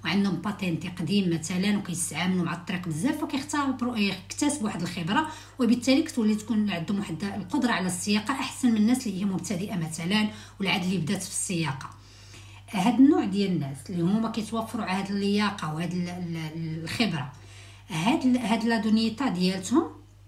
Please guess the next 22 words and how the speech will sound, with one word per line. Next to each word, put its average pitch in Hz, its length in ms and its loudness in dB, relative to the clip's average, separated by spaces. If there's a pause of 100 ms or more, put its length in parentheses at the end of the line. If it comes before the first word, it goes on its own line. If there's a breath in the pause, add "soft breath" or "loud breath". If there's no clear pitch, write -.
(500)
آه، 180 320 -2
في 175 120 -8
السياقة 214 720 0 (360)
بويسيري 330 800 2 (600)
كومبروميسا 233 800 2
سي، - 400 -4
كتقدر 233 420 -2
تولي 233 360 0
تشكل 269 560 -2 (220)
واحد 208 220 -4
الخطر 220 360 -2
عليهم 170 460 2 (220)
في 208 140 -2
حالة 175 420 0 (600 loud breath)
سي - 280 -2
فاوزو 233 560 4
دي 196 220 2
الكوني 233 360 4
فارماتشي 214 760 2 (280 loud breath)
سيداتيفي 208 920 2
او 269 120 0
انتيديبريسيفي، 180 1120 -4